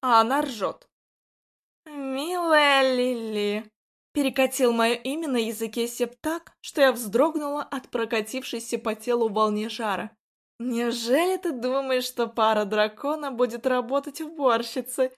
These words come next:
Со всем уважением, без обид". Он небрежно мотнул подбородком в сторону Валерии.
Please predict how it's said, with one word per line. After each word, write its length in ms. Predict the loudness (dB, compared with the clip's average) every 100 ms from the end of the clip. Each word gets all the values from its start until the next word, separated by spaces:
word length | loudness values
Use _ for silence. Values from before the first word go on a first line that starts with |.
| _ _ _ _
Со 260 | -8 0 0
всем 340 | 0 0 2
уважением, 800 | 2 0 -4 -4 -4 -6 -8 -12 -16 _ _ _ -14
без 340 | -2 2 4
обид". 640 | 6 6 4 0 -2 -2 -10 _ _ _ _ _ _
Он 160 | 0 0
небрежно 560 | 0 -2 -2 -2 -2
мотнул 360 | 0 0 0 -4
подбородком 600 | -2 0 0 0 -6 -10
в 40 |
сторону 400 | -4 0 0 -2
Валерии. 640 | -4 -4 -2 -2 -4 -8